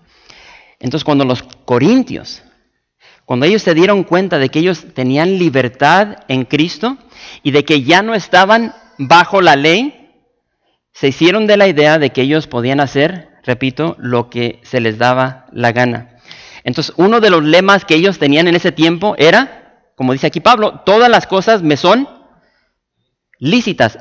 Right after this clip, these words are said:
En otras palabras, todo se me permite hacer porque soy libre en Cristo.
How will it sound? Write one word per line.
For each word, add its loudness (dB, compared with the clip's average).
En 0
otras -2
palabras, 2
todo 0
se -4
me 2
permite -2
hacer -4
porque -10
soy -6
libre -6
en -6
Cristo. -12